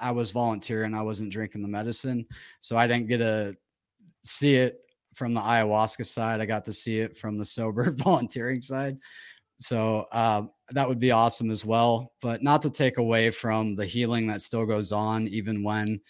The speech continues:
it is an iPod being played through the ceremony.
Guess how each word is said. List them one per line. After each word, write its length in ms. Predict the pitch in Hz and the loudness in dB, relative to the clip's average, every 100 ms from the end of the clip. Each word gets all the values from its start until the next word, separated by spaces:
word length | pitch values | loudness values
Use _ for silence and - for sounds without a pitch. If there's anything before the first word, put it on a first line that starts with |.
| - _ | -20 _
it 120 | - 110 | -6 -2
is 120 | 107 | 0
an 100 | 107 | 0
iPod 580 | 98 110 107 117 113 107 | 2 2 2 0 0 0
being 240 | 110 113 | 0 -2
played 400 | - 110 110 107 | -2 -4 -2 -2
through 160 | - 110 | -4 -6
the 60 | 107 | -4
ceremony. 760 | - 107 110 113 120 120 117 | -2 -2 0 2 2 2 0